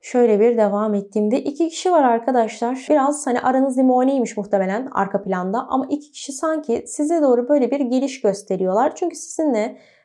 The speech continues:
böyle kilolu birisi, özellikle birisi kilolu, iki kadın olduklarını düşünüyorum. Birisi diğerinden daha kilolu, diğeri belki biraz daha zayıf olabilir ama, e, sanki bir şeyler konuşmak istiyorlar da buradan böyle bir geliş gösteriyorlar.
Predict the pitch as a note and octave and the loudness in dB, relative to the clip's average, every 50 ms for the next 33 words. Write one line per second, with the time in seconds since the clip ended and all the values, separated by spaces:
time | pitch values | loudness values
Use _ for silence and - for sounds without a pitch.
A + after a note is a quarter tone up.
0 | _ _ _ D4 D#4+ E4 D#4 D#4+ - - D4+ D#4 F4+ F4 E4 F#4 D#4 C#4 A3 G3 | _ _ _ 2 2 2 2 -2 -2 0 2 4 4 4 4 4 4 4 2 2
1 | G3 - - - - G#3+ A3 A3+ A3+ B3+ C4 C#4+ A#3 A#3 A3+ A3+ - - - A3 | 0 -2 -2 0 0 2 2 2 0 2 0 2 2 2 2 0 -2 0 2 2
2 | G#3 G#3 - D4 D4 D#4 D4+ D4 D#4 C#4 C#4+ D4 C#4+ C4 G#3+ G#3 G#3 - F#3+ F#3 | 2 2 0 -2 0 0 2 2 2 2 4 2 2 2 2 0 0 -2 -2 -2
3 | F#3 F#3+ F#3+ G3+ G3 G#3+ B3 C4 C4 B3+ C4 C4 - C4+ - - _ - G3+ A3+ | -2 -4 -6 -6 -4 -2 -2 0 0 0 0 0 -2 -4 -6 -6 _ -2 2 4
4 | B3 C4 C4+ C#4 C#4+ C#4 C4+ B3+ A#3 A#3 A#3+ C4 C4 - G#3 F3+ - - A#3 A#3 | 4 4 4 4 2 2 2 2 2 2 2 0 -2 -2 -4 -2 -2 -2 0 2
5 | B3 A#3 A#3+ A3+ A#3 G#3+ A3 A3 A3+ A3 G#3+ F#3+ F#3+ F#3+ G3+ G#3 G#3 G3+ F#3+ G3+ | 2 2 2 2 2 0 0 0 0 0 2 0 2 2 2 2 2 2 0 0
6 | A3+ A3+ G#3+ - E3 E3 E3+ F3+ C4+ D4+ G4+ F#4 B3+ D#3 - - - - - - | 0 -2 -2 -2 -2 -2 -2 -4 -2 -2 -2 -2 -2 -4 -6 -12 -20 -20 -20 -20
7 | - - _ _ - G#3+ A3 G#3+ G#3+ E4 E4+ F4 E4 D4+ C#4 C#4+ C#4+ - D4+ C#4+ | -20 -20 _ _ 0 0 0 2 0 0 0 0 2 0 0 0 2 4 4 6
8 | C#4+ C#4 C#4 D4 C#4+ - B3 B3+ B3+ B3+ - C4 C4 C4 - - - - C4 C4 | 6 4 2 2 0 0 0 0 0 -2 -2 -4 -6 -4 -8 -14 -6 0 2 4
9 | B3+ C4 C4+ C4+ C4+ A#3+ G#3+ G#3 G#3+ A#3+ A#3+ A3+ A3+ G#3+ G#3 A3 A3+ A3+ G#3+ G3 | 4 4 4 4 2 2 0 2 2 2 2 4 2 2 2 2 2 2 2 2
10 | G#3 A#3 B3+ C4 A#3+ G3+ G#3+ G3+ A#3 A3+ - - - G3 G3 - - - F#3 F3+ | 2 2 2 0 2 2 2 2 2 -2 0 0 0 0 0 -2 -4 -4 -2 0
11 | F#3 F3 E3 D#3 D3+ D3+ - - | 0 0 0 -2 -4 -6 -8 -16